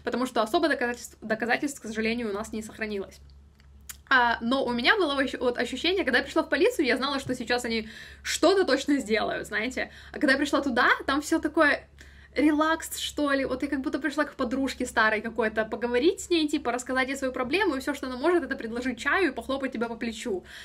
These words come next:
А, что, в принципе, примерно, наверное, то же самое и произошло. Я говор-, мы описали всю ситуацию, говорим, что вот так и так,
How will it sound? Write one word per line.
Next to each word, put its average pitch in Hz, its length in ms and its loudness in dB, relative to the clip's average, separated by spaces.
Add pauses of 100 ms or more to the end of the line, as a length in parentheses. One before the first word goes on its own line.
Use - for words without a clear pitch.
(460)
А, 247 280 6
что, 392 160 -2
в - 60 -8
принципе, 427 420 4
примерно, 320 400 4
наверное, 269 340 2
то 262 100 0
же 262 80 -6
самое 269 320 2
и 262 40 -4
произошло. 254 560 2
Я 254 480 4
говор-, 254 320 2
мы 269 160 0
описали 262 440 2
всю 277 120 -8
ситуацию, 294 520 2
говорим, 240 280 0
что 247 140 -4
вот 247 140 2
так 262 180 2
и 254 40 -6
так, 339 240 2